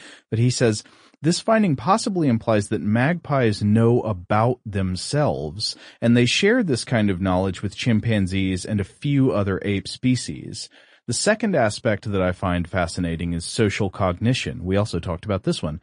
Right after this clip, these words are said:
Uh, he says, "Corvids seem to know in, uh, a lot of detail what other animals can know and what they can't know." So this is the theory of mind we discussed. Uh,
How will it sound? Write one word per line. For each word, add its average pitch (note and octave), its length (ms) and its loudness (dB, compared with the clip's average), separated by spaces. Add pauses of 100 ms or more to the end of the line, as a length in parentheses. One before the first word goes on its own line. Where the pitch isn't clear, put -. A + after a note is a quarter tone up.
(340)
Uh, G2 120 -2
he G2+ 100 -2
says, A2+ 260 0
"Corvids G3+ 580 2
seem B2 260 2
to G#2+ 80 2
know F#2+ 340 4
in, G#2 280 2
uh, G2 380 2
a D#2 40 -2
lot B2 200 2
of E3 120 -2
detail A2+ 580 0 (480)
what A#2+ 260 2
other F3+ 220 2
animals A#2 720 2 (140)
can D#3+ 440 2
know A2 540 4
and A2 180 4
what G#2+ 220 0
they G2 140 0
can't D3+ 480 -2
know." F2+ 260 0
So - 140 -4
this A2 200 -4
is F#2+ 120 -10
the G2+ 100 -6
theory G2+ 380 0
of E2+ 100 -4
mind A2+ 400 2
we F2 100 -2
discussed. - 600 -10 (560)
Uh, F2+ 320 0